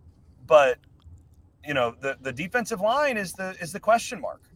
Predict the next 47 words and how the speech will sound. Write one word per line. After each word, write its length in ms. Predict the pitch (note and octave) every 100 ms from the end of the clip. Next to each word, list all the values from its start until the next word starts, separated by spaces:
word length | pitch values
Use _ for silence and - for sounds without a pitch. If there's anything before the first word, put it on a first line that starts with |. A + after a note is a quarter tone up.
| C3
And 120 | C3
that 160 | E3 G#3
makes 260 | F#3+ G3+ -
them, 280 | G3 F#3+ F#3
to 120 | F3+
me, 260 | E3 F#3 F#3
the, 300 | E3 E3 D#3+
the 80 | C#3+
difference 500 | C3 D3 - E3+ -
between 420 | D#3+ - E3 E3+ D3+
winning 240 | E3 E3+
and 100 | D3+
losing. 400 | D#3+ G3+ A#2+ G#2+
And, 140 | B2+
and 240 | C#3 C3 B2 B2+
Greg, 240 | D3 E3+
you 80 | D#3+
teed 240 | - F#3+
it 80 | F#3+
up 140 | G#3 -
for 160 | D#3+
me, 100 | D3
like 200 | D3+ D#3
you 60 | C3
said. 380 | - F#3+ A#2+ - - _ - - _ - _ _ - - - _
Here's 260 | C#3 D#3
some 180 | - E3
fun 240 | - F3+ F3+
numbers, 460 | G3+ E3 D3+ D3+
repeating 420 | B2+ D3+ D#3 D#3
a 40 | C#3
little 220 | D#3 G#3
bit 120 | D3
of 60 | C3+
what 140 | C#3
we 100 | C#3+
did 180 | C#3 C3
last 280 | C3+ C3 -
night. 320 | F3 B2 - _ _ _ - - _ _ -
Last 320 | B2 D#3 F3 -
night, 300 | G#3 F#3+ - -
er, 120 | D#3+
uh, 160 | D#3+ D3+
we, 120 | D#3+ E3 E3
we 80 |
talked 280 | D#3+ E3+ E3
about 280 | D#3 D3+ D3